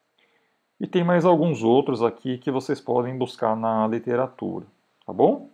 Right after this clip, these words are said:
Então é isso, pessoal. Essa foi a aula sobre string, tá? E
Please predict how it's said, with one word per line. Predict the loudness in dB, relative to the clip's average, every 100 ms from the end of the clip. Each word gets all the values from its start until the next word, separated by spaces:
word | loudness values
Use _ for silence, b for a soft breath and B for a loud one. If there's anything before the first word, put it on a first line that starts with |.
| _ _ b b b b b b b b _
Então | 2 4
é | 6
isso, | 4 0
pessoal. | -4 4 6 6
Essa | 2 -2
foi | 0 2
a |
aula | 6 6 6
sobre | 2 -2 -2
string, | -4 -6 -6 -4 -4 -8 -14 _ _ _
tá? | 2 2 0 _ _ _ _ _ _ _ _ -8
E | -4 0 0 0 0 0 0 0 0 -2 -4 -8